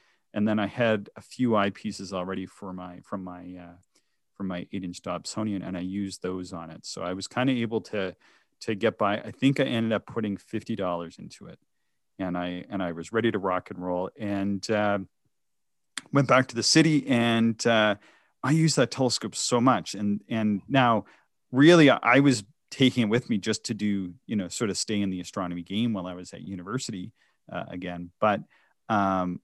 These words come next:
I really came to love that telescope for a few different reasons. One is that the field of view was so wide, I could find objects really, really fast. Um, just boom, like, I could almost think about the object and find it,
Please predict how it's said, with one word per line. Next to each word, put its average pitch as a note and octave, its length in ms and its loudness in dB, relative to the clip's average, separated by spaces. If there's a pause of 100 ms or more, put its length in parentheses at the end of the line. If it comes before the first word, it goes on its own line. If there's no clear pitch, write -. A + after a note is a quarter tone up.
I A#2+ 60 -2
really E3+ 260 6
came F3 240 4
to C#3 80 6
love A#2+ 300 4
that G#2 160 2
telescope - 480 -10
for F#2+ 140 -14
a E2+ 40 -10
few A#2+ 220 -2
different A2 300 -2
reasons. F#2+ 400 -8
One A2+ 580 2 (440)
is A#2+ 200 2
that A2+ 180 4
the A#2+ 80 0
field E3+ 320 2
of B2 100 2
view A#2+ 180 0
was G2+ 180 -6
so - 360 0
wide, G#2+ 600 2
I A#2 60 -12
could A2+ 160 -14
find B2+ 300 -6
objects G#2 540 -6
really, A2+ 640 4
really F2+ 220 -4
fast. - 440 -18 (600)
Um, F#2+ 560 0 (120)
just A2 340 0
boom, G2 520 -4
like, F#2 200 -6 (180)
I A#2 80 0
could C3 160 4
almost B2+ 280 4
think C3 200 4
about G#2+ 380 0
the G#2+ 120 -6
object F2+ 460 -8
and E2 140 -16
find F2 360 -12
it, - 100 -18